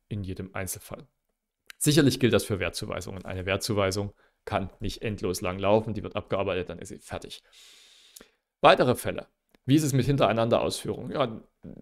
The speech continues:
das kommt jetzt drauf an, ja. Also wir führen ja zwei Teilprogramme hintereinander aus. Wenn eins von denen unendlich lang liefe, dann ist klar, würde das auch ein Problem sein, was sich hier übertragt. Aber wenn wir annehmen, dass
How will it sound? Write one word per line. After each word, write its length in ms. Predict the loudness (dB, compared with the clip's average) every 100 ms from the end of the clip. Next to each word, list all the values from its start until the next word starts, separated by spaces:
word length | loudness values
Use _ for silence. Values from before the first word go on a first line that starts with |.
| -4
das 340 | 0 0 0
kommt 260 | -4 -4 0
jetzt 220 | -2 0
drauf 280 | 0 0 0
an, 220 | -4 -4
ja. 300 | -4 -2 -2
Also 240 | -2 -2
wir 100 | -4
führen 300 | -2 2 4
ja 100 | 4
zwei 240 | 2 2 2
Teilprogramme 600 | 2 0 0 -2 -2 -2
hintereinander 540 | -2 -2 -2 -4 -4
aus. 280 | -2 -4 -6
Wenn 100 | -2
eins 220 | -2 0
von 140 | -2 0
denen 180 | -2
unendlich 340 | -2 -6 -6 -4
lang 160 | -2
liefe, 380 | -2 0 0 -2 -8 _ _ _ -14
dann 200 | -8 -6
ist 120 | -6
klar, 440 | -2 0 -2 -4
würde 300 | -4 -2 0
das 340 | 0 -4 -4 -12 _ _ _ _
auch 340 | -4 -2 -4 -16 _ _ -6
ein 140 | -6
Problem 320 | -4 -4 -2
sein, 180 | -2 -2
was 100 | -4
sich 100 | -6
hier 120 | -6
übertragt. 320 | -6 -8 -10 -8
Aber 160 | -6
wenn 120 | -2
wir 160 | 0 0
annehmen, 500 | -2 -2 -2 -2 0
dass 260 | -2 -2